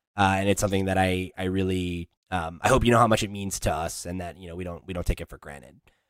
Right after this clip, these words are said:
Um, so yeah, thank you. Thank you again. And I hope, uh, yeah, I hope, I hope in this, you know, week off that you guys have a happy holiday and, you know, I hope, uh, you know, whatever you're celebrating or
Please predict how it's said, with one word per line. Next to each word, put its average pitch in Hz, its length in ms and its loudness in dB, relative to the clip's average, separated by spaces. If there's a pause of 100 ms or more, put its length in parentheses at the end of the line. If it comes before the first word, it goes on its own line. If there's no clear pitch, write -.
(260)
Um, 73 440 -4 (760)
so - 140 -2
yeah, 95 160 6
thank 104 320 -2
you. - 80 -20 (180)
Thank 104 180 0
you 107 100 6
again. 92 280 0 (100)
And 101 120 -6
I 101 60 0
hope, 101 280 2
uh, 92 380 4 (520)
yeah, 185 120 10
I 131 40 8
hope, 131 280 4
I 120 100 4
hope 123 240 4 (160)
in 127 120 6
this, - 340 4
you 127 100 4
know, 104 80 4
week 123 300 6
off 123 400 6 (100)
that 110 140 6
you 107 100 0
guys 110 220 6
have 117 100 4
a 110 60 6
happy 113 240 6
holiday 127 560 8
and, 101 180 2 (360)
you 113 60 0
know, 113 40 6
I 107 40 4
hope, 107 280 6
uh, 101 420 6 (140)
you 110 80 -4
know, 101 80 4
whatever 107 260 6
you're 110 140 6
celebrating 107 760 2
or 87 240 -6